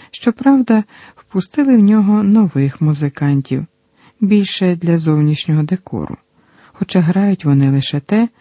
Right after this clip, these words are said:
що велить їм диригент. А диригент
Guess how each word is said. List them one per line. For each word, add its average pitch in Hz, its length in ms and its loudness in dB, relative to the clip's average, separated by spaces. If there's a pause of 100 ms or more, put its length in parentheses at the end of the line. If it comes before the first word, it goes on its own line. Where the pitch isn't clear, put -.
(420)
що - 440 -4
велить 165 560 -2
їм 165 360 0 (140)
диригент. 135 800 -4 (1300)
А 165 100 0
диригент 175 720 2